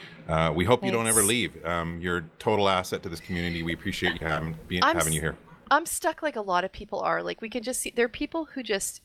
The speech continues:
Speaker 2: they, there's things that sometimes people, I think there are people in the community who who complain, and they're trying to be constructive because they're so passionate about it. And I'm kinda stuck in the community now. I just can't see,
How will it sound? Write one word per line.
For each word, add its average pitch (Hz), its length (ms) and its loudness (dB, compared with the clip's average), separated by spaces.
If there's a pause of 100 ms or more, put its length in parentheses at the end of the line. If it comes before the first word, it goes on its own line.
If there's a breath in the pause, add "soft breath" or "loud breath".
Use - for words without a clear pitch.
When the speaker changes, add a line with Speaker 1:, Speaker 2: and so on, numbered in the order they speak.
Speaker 2:
they, 220 400 0 (140)
there's 202 280 4 (200)
things 254 260 2
that - 140 2
sometimes 202 400 -2
people, 202 600 2
I 190 60 4
think 269 140 -4
there 311 60 -6
are - 40 -6
people 226 260 -6
in - 20 -6
the 196 80 -8
community 185 440 -6
who 190 320 -6 (460 loud breath)
who 202 140 2
complain, 180 500 0
and 175 100 -2
they're 170 80 2
trying 196 380 2
to 220 100 -8
be 190 140 -6
constructive 170 600 -4
because 180 240 -4
they're 175 60 -4
so - 220 0
passionate 180 560 -2
about 170 240 -2
it. 170 200 -2
And 208 160 2
I'm 214 260 -2
kinda 240 300 0
stuck - 280 0
in 277 60 -6
the 277 80 -4
community 226 440 -8
now. 170 300 0
I 180 80 2
just - 220 -8
can't 254 260 -8
see, 202 400 -4